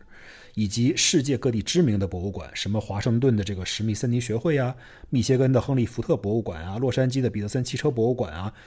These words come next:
这些博物馆里面都有馆藏。呃，更有甚者，这个车呢，曾经的一些车主还包括世界上一些知名的贩毒集团的大毒枭。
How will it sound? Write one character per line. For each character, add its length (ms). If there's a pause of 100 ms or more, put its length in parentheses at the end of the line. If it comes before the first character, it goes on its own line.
(160)
这 100
些 100
博 160
物 120
馆 180
里 80
面 160
都 220
有 100
馆 220
藏。 260 (440)
呃， 160
更 200
有 140
甚 240
者， 180
这 120
个 80
车 240
呢， 160
曾 200
经 160
的 80
一 80
些 140
车 180
主 160
还 140
包 180
括 220
世 160
界 100
上 220
一 20
些 200
知 180
名 180
的 80
贩 220
毒 120
集 120
团 140
的 40
大 160
毒 160
枭。 240